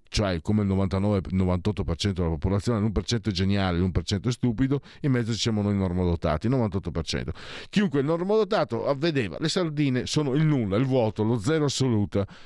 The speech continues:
eppure avevano uno spazio, una ridondanza <laughs> enorme. Eh, ecco, e questo significa però che la volontà di,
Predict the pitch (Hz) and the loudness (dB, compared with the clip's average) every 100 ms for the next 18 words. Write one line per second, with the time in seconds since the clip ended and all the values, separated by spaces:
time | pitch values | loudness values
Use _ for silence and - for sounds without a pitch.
0 | - - 202 190 170 208 165 156 143 131 | -18 -6 -4 0 2 2 2 2 2 2
1 | 127 131 120 165 151 131 - 90 80 - | 0 0 -2 0 0 0 -4 -6 -8 -14
2 | - - - 120 123 131 143 165 170 127 | -20 -12 0 2 2 2 2 2 2 2
3 | 113 127 165 170 - - - - - 90 | 0 0 0 0 -4 -20 -20 -20 -8 -2
4 | 95 80 - - - 117 127 170 151 110 | 2 2 -2 -8 -2 2 4 4 2 2
5 | 90 73 71 - - - - - 120 123 | 0 -2 -4 -12 -20 -20 -18 -4 0 2
6 | 123 117 117 113 - 175 - 139 - - | 2 2 2 0 0 -2 0 -4 -2 -2
7 | 165 139 190 214 143 147 170 170 143 107 | -2 0 0 0 2 2 2 0 0 0
8 | 117 151 180 - - - 127 123 131 143 | 2 2 2 -2 -20 -4 0 2 2 2
9 | 143 143 127 151 127 104 | 2 0 0 2 2 2